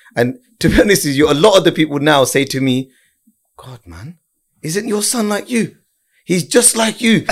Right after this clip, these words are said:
He acts like you. He trades like you. He wants stuff like you.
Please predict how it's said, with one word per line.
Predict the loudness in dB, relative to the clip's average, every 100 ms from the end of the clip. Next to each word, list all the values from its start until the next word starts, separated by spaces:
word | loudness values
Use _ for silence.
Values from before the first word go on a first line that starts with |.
| -4
He | 0 2
acts | 2 2 4
like | 4
you. | 4 0 0 -2 -8 -4
He | -4
trades | 2 4 4 6
like | 4 4
you. | -2 0 -2 -4 -2
He | 2
wants | 4 4 2
stuff | 0 4
like | 2 2
you. | -2 -4